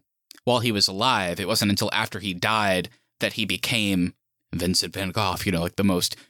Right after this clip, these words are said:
prolific painter of all time or whatever. Um, so I was, I did find myself thinking about that. And I did like how the movie inserted some things that were true to life that showed that while Jonathan Larson never got to experience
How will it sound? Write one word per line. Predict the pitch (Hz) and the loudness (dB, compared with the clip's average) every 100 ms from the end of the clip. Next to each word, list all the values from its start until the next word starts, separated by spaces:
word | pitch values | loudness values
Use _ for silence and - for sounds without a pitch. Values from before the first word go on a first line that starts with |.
| _ | _
prolific | - 135 107 104 95 | 0 2 2 0 0
painter | 107 98 98 | 0 2 2
of | 92 | 2
all | 98 92 | 2 2
time | 110 110 | 2 2
or | 98 | 2
whatever. | 87 82 87 76 - _ _ _ - | 2 2 0 -2 -6 _ _ _ 0
Um, | 104 101 95 98 - | 2 4 4 2 0
so | - | 0
I | 120 | 2
was, | 120 139 151 - | 4 4 2 0
I | 123 | 0
did | 151 | 0
find | 143 160 | 2 2
myself | 139 - 123 | 4 4 2
thinking | - 117 113 107 | 2 2 4 4
about | 101 98 | 2 2
that. | 104 110 104 - _ _ | 2 2 0 -4 _ _
And | 131 139 - | 0 0 0
I | 135 127 - _ _ | -2 -2 -8 _ _
did | - 180 202 | 2 4 4
like | 160 156 156 | 4 4 2
how | 160 143 | 2 2
the | 135 | 4
movie | 131 127 131 123 | 4 4 4 4
inserted | 127 123 - 127 120 110 | 4 4 4 4 2 2
some | - - - 143 147 | 2 2 2 4 4
things | 131 - 117 107 - | 2 2 4 4 2
that | - | 2
were | 110 | 0
true | - 123 | 2 2
to | 107 | 4
life | 101 104 104 98 - _ _ - | 4 4 4 2 -6 _ _ -2
that | 120 - | 0 2
showed | - 131 123 123 | 4 4 4 4
that | 120 113 - | 2 2 0
while | 120 139 156 | 2 4 4
Jonathan | 151 151 143 113 | 2 2 4 4
Larson | 113 113 - 107 | 4 4 4 4
never | 104 110 110 | 4 4 2
got | 110 117 | 2 2
to | 127 | 2
experience | 101 - - 107 107 107 98 - - | 2 2 0 0 2 2 2 4 2